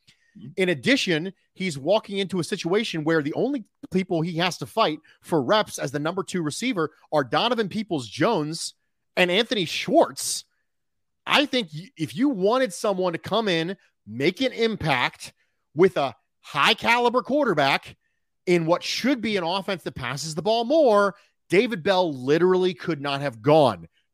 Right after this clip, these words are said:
Speaker 2: to potentially a better spot. Now, hearing his head coach gush about him as much as someone like Kevin Stefanski actually gushes, he is my big winner from this week in the N F L. Spence, what about you?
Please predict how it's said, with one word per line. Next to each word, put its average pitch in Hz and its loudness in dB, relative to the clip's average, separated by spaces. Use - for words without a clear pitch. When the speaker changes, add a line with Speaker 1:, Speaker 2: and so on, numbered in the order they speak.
Speaker 2:
to 151 -6
potentially 135 -6
a 104 -12
better 120 -4
spot. 131 -4
Now, 208 0
hearing 180 0
his 143 -4
head 143 -4
coach - -8
gush 208 2
about 131 -4
him 127 -6
as 123 -4
much 113 -2
as 107 -6
someone 107 -8
like 101 -10
Kevin 104 -10
Stefanski 104 -12
actually 92 -16
gushes, 196 0
he 269 0
is 226 0
my 214 -2
big 180 0
winner 143 -2
from 117 -6
this 175 2
week 139 -2
in 165 2
the 131 -2
N 123 0
F 120 -8
L. 92 -4
Spence, 165 -4
what 156 0
about 131 -2
you? 90 -10